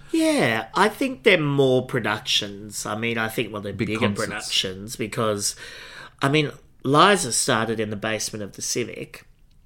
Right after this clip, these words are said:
Speaker 2: So it was an intimate show.
Speaker 1: So it was. There were a hundred and thirty seats, and,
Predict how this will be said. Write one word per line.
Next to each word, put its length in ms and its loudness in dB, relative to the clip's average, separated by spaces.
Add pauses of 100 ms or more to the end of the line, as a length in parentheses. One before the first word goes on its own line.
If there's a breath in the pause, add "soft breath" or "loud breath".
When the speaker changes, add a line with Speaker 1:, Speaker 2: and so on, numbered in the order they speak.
(200)
Speaker 2:
So 200 6
it 80 -2
was 160 2
an 100 0
intimate 320 -4
show. 280 -6 (340 loud breath)
Speaker 1:
So 160 2
it 60 -4
was. 260 6
There 80 4
were 60 6
a 60 4
hundred 280 0
and 100 -4
thirty 360 -2
seats, 640 0 (100)
and, 680 -2